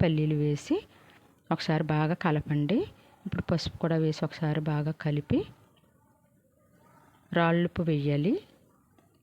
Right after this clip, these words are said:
ఇలా కల్లుప్పు వేసుకుని వెల్లుల్లి రెబ్బలు కూడా వేసి ఒకసారి బాగా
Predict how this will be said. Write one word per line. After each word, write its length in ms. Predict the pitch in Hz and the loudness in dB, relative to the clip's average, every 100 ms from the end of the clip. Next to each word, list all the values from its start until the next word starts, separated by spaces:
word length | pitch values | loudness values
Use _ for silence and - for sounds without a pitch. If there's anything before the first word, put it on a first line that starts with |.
| - | -2
ఇలా 140 | 165 165 175 | -2 0 0
కల్లుప్పు 380 | 165 156 - 165 | 2 0 -2 0
వేసుకుని 500 | 156 - - 180 294 - - - - - 175 | 2 0 -2 2 2 -2 -14 -20 -20 -6 0
వెల్లుల్లి 300 | 165 165 165 | 2 2 2
రెబ్బలు 240 | 160 165 165 | 0 0 0
కూడా 140 | 156 165 151 | 0 2 2
వేసి 320 | 151 - 320 339 | 0 0 -2 0
ఒకసారి 380 | 175 - 160 160 156 | 0 0 0 0 0
బాగా 280 | 156 156 | 0 0